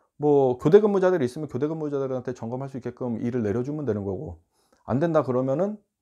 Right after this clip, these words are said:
여러분들이 직접 하셔야 되는 거고, 뭐 그런 거예요. 이것도 안 하고 있는 사람들 많을 거예요. 아마 지금도 해야 되는지 말아야 되는지 해야 됩니다. 일단은 법으로 고시돼 있는 거기 때문에.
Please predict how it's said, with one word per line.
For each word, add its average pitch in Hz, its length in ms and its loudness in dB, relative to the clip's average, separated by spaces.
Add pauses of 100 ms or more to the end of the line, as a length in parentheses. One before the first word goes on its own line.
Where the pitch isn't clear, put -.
(360)
여러분들이 151 440 -4
직접 - 260 -8
하셔야 202 220 -8
되는 123 220 -8
거고, - 340 -12 (160)
뭐 110 120 -10
그런 123 180 -2
거예요. 107 160 4
이것도 180 300 4
안 135 140 4
하고 180 400 -2 (180)
있는 151 180 -4
사람들 156 280 -4
많을 104 260 -4
거예요. 131 220 -6
아마 95 240 -12
지금도 92 540 -12 (520)
해야 147 140 4
되는지 104 260 0
말아야 90 280 -2
되는지 92 500 -4 (760)
해야 196 100 2
됩니다. 117 420 -2 (400)
일단은 104 340 -4
법으로 135 360 2
고시돼 120 360 -2
있는 104 160 -4
거기 92 200 -6
때문에. 92 440 -10